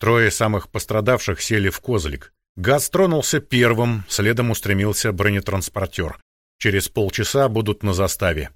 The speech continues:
До неё шесть километров, но дорога не ахти, разогнаться не получится. Сидя на броне, Борис размышлял. Год и три месяца прошло, как он прибыл во Владивосток,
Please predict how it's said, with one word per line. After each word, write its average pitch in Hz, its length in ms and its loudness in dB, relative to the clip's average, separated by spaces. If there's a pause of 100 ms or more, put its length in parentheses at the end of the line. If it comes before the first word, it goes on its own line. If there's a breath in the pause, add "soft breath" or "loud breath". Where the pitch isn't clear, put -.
До 101 160 0
неё 131 280 2
шесть - 400 -4
километров, 127 600 -2 (200)
но 127 140 -6
дорога 139 320 2
не 131 140 2
ахти, 113 420 -2 (140)
разогнаться 92 680 0
не 85 100 -2
получится. 78 680 -6 (680)
Сидя 135 300 0
на 131 120 2
броне, 120 360 2
Борис 98 400 0
размышлял. 90 800 -2 (240)
Год 117 460 0
и 110 100 -2
три 107 240 0
месяца 110 460 -2
прошло, 85 460 -4
как 90 260 -4
он 92 160 -2
прибыл 90 400 -2
во 92 160 -2
Владивосток, 95 760 -2